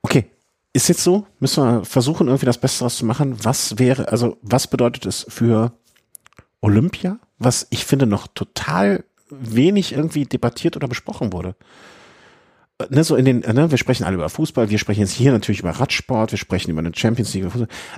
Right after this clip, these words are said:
aber dass jetzt mal eine Veranstaltung nur alle vier Jahre stattfindet und wo unfassbare Mengen Geld dranhängen, so ein Olympia vielleicht gefährdet ist, das finde ich viel, also dass das so gar nicht, äh, auf der Agenda ist oder vielleicht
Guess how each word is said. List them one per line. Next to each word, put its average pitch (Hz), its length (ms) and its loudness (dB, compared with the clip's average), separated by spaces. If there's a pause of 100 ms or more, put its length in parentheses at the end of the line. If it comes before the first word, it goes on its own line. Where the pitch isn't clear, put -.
aber 110 260 0 (240)
dass - 180 2
jetzt - 160 2
mal 123 60 4
eine 104 100 2
Veranstaltung 117 480 0
nur 110 160 2
alle 95 160 0
vier 95 240 0
Jahre 135 280 2
stattfindet 95 480 -2
und 101 220 -6
wo 107 240 -6
unfassbare 98 800 -2
Mengen 90 280 0
Geld 73 260 -2
dranhängen, 87 500 -6 (800)
so - 120 2
ein 104 80 6
Olympia 120 420 2
vielleicht - 340 -4
gefährdet 85 400 -4
ist, - 180 -6
das 98 100 -2
finde 123 120 2
ich 113 100 0
viel, 101 420 0
also 110 180 0
dass 110 180 2
das - 160 0
so 110 100 -2
gar 104 180 0
nicht, - 380 -2
äh, 117 380 0 (560)
auf 107 160 -10
der 87 120 -4
Agenda 127 380 2
ist 85 200 -2
oder 98 140 -2
vielleicht - 320 0